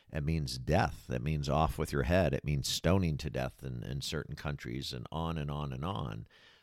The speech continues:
Uh, it means hanging, the guillotine, everything. And you have to understand that, that men and women throughout history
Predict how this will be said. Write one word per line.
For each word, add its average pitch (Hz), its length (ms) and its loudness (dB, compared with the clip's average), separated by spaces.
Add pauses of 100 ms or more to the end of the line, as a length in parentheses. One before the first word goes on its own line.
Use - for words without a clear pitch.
Uh, 65 240 -8
it - 60 -18
means 71 300 -6
hanging, 85 640 -2
the 58 100 -8
guillotine, 64 960 -4
everything. 76 760 -2 (440)
And 76 100 -2
you 76 60 0
have 92 220 2
to 98 60 0
understand 85 800 0 (400)
that, 76 240 0 (180)
that 69 200 -4 (340)
men 82 440 2
and 87 140 2
women 95 300 0
throughout 78 400 0
history 67 640 -4